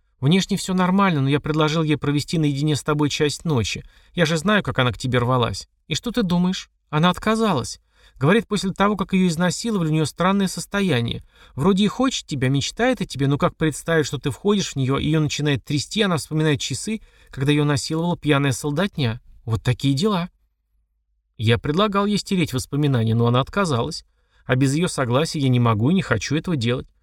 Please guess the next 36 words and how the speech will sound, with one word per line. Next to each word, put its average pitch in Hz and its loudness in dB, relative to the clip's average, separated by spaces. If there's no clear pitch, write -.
Если 135 -2
сама 160 0
попросит, 143 0
тогда 127 0
да, 113 2
а 107 0
так? 175 0
Ну, 156 2
надо 185 2
что-то 220 -4
делать. 175 -4
Ты - -8
понимаешь, 175 0
как - -10
она 180 2
мучается? - -4
Ее 156 0
раздирают 170 0
противоречия, 165 -2
вроде 156 0
всем 147 -4
телом, 196 0
всей 147 -6
душой 143 -2
рвется 147 -2
к 117 -12
тебе 147 0
одновременно 147 4
отвращение 143 2
к - -12
любовному 143 4
акту 120 0
с - -8
мужчиной. 190 -2
Потом 147 2
разберемся. 107 0